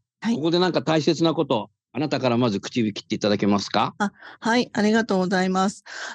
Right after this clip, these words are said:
Speaker 1: あの、やはりこのデジタルエイチキューの様々なツールっていうのは、ものすごくその組織横断的、フラッ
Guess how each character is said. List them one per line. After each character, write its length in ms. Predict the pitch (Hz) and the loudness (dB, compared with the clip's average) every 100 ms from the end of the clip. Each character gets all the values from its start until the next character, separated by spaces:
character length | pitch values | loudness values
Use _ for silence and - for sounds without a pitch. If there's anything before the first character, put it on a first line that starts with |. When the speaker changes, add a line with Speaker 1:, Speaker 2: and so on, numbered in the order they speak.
| - | -4
Speaker 1:
あ 120 | 202 | 0
の、 320 | 196 196 196 | 2 2 2
や 60 | 214 | 2
は 100 | 311 | 0
り 100 | 311 | -2
こ 120 | 233 | -4
の 840 | 202 202 196 196 190 185 180 180 | -2 -2 0 0 0 0 -2 -2
デ 100 | 175 | -2
ジ 80 | 202 | 0
タ 140 | 240 220 | 0 0
ル 80 | |
エ 40 | 226 | 0
イ 40 | |
チ 100 | 226 | -2
キ 160 | - 247 | -4 0
ュ 40 | |
ー 20 | |
の 100 | 208 | 0
様 260 | - - 196 | -2 -4 -2
々 220 | 214 202 | 0 0
な 100 | 165 | 0
ツ 160 | 160 175 | -2 0
ー 60 | 175 | 0
ル 120 | 180 | 0
っ 60 | |
て 180 | 175 - | -2 -2
い 60 | 190 | 0
う 40 | |
の 140 | 170 160 | 0 0
は、 320 | 185 180 165 | 2 0 0
も 120 | 202 | -2
の 100 | 226 | -2
す 100 | 269 | -2
ご 140 | 330 392 | -2 -2
く 120 | - | -2
そ 120 | 196 | -2
の 100 | 170 | -2
組 160 | 233 302 | 0 -2
織 200 | - 175 | -2 0
横 140 | 180 | 0
断 200 | 175 180 | 2 0
的、 340 | 180 180 208 247 | -2 -4 -4 -6
フ 160 | - 226 | -4 -2
ラ 140 | |
ッ 20 | 277 | -2